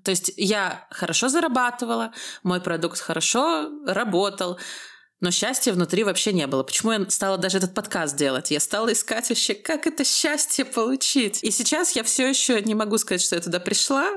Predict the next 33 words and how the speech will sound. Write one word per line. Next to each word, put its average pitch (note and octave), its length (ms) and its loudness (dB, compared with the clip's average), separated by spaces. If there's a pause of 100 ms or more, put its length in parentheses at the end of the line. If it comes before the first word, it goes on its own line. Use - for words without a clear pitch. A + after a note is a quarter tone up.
(100)
но F#3 80 0
я G#3 80 2
понимаю, A#3 440 2
что - 180 0
мое F3+ 180 2
агентство — F#3 480 0
это E3+ 160 0
скорее F3+ 420 2
ярмо G3 520 4
на F3 100 2
моей E3 200 2
шее, G#3 560 0 (140)
а F#3 100 -4
хочется F#3 440 0
уже F3+ 220 2
идти F3 160 -2
куда-то. - 240 -8
Короче, B3 420 0
я G#3 200 2
так G#3+ 340 -4
понимаю F#3+ 480 0
про F#3 120 -2
все, G3 260 0
что G3 200 -4
ты F3+ 160 -6
говоришь. E3 640 -2
А, F#3 240 0
но G#3 100 2
единственное, C4 520 2
что - 140 0
когда G3+ 220 2
ты B3 120 0
говоришь, A3+ 320 2